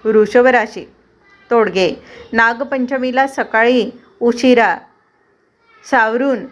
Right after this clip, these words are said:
नागाच्या मूर्तीसमोर दीपधारण करा. सर्पाच्या आवडत्या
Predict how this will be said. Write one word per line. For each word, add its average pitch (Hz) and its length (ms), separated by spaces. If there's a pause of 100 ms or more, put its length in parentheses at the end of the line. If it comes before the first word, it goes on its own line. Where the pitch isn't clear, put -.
(240)
नागाच्या 214 580
मूर्तीसमोर 247 840 (300)
दीपधारण 226 760 (440)
करा. 202 280 (1080)
सर्पाच्या 220 600
आवडत्या 220 680